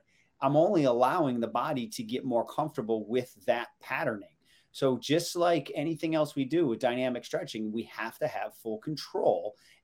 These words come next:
and be able to either get the range of motion we need from the right joints or limit range of motion from other joints. And then hopefully we're doing that at some level of, um,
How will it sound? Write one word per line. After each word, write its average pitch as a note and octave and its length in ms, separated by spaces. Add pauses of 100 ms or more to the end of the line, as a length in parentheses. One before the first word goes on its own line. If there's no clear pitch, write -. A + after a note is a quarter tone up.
and A#2+ 160
be B2+ 160
able B2+ 200
to A#2+ 440
either A2 460 (100)
get A#2 120
the C3+ 80
range C3 200
of B2+ 60
motion C3 280
we B2+ 80
need B2+ 220
from A2+ 160
the G#2 60
right G2+ 200
joints D3 380 (240)
or G#2+ 160
limit C#3 280
range C3 260
of B2+ 60
motion C3 360
from G2+ 220
other C#3+ 260
joints. C#3+ 420 (340)
And C#3 160
then C3+ 100
hopefully B2+ 380
we're B2+ 120
doing A#2+ 220
that A#2 140
at A#2 100
some E3+ 260
level A2+ 400
of, G#2+ 260 (100)
um, F#2+ 300